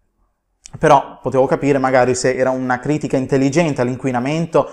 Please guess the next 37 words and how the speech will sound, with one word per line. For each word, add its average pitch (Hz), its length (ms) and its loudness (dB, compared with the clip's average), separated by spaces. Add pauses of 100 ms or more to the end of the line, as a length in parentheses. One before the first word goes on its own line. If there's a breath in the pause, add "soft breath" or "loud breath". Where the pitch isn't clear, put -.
(100)
o 131 100 0
comunque 143 480 0
a, 123 200 -4
che - 80 -8
ne 123 80 -8
so, 117 120 -8
alle 117 140 -6
scorie 127 260 -2
nucleari 120 400 -4
che 110 120 -10
comunque 127 360 -4 (300 loud breath)
negli 127 180 -2
atolli, 123 560 2
sa-, 117 360 -2
sapete, 113 260 -6
no? 117 140 -4
Negli 113 100 -4
atolli 131 240 -6
Bikini, 131 540 -6
là 113 440 -6
sono 113 180 -8
accadute 117 360 -6
queste 107 220 -8
cose 107 160 -12
qui, 110 140 -12
insomma. 104 380 -12 (720 loud breath)
Potevo 180 260 4
capire 208 260 6
se - 120 0
era 160 120 6
tipo 160 180 -2
una 170 160 2
critica 170 440 2
come 143 180 0
hanno 151 80 -2
fatto 143 180 -2
con 135 340 -4